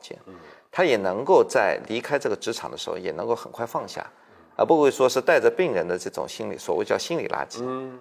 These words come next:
Speaker 1: 然后不断的对自己造成很多负面影响。
Speaker 2: 要及时的抽离。
Speaker 1: 对，要及时的能够进行很好的角色转换。
Speaker 2: 嗯。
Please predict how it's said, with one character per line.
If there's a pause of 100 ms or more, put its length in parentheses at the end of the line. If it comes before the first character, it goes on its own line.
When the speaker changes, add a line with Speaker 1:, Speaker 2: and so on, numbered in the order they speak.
Speaker 1:
然
后
不
断
的
对
自
己
造
成
很
多
负
面
影 (140)
响。
Speaker 2:
要
及
时
的
抽
离。 (400)
Speaker 1:
对， (300)
要
及
时
的
能
够
进
行
很
好
的
角
色
转
换。
Speaker 2:
嗯。